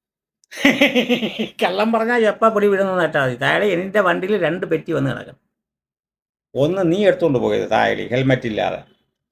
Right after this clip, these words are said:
ഒന്ന് ഞാൻ വേറെ ഒരുത്തരെയും കൊണ്ട് വന്നത്. സഹായിക്കാൻ പോയ എനിക്ക് പറ്റി.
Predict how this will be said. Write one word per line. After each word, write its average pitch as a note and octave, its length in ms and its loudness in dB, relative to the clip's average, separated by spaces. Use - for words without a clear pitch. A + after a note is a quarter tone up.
ഒന്ന് E3 180 0
ഞാൻ E3+ 160 6
വേറെ E3 300 6
ഒരുത്തരെയും F3 380 0
കൊണ്ട് C3+ 200 0
വന്നത്. G#2 260 -6
സഹായിക്കാൻ E3+ 500 0
പോയ D#3 120 2
എനിക്ക് F#3 280 -2
പറ്റി. - 240 -6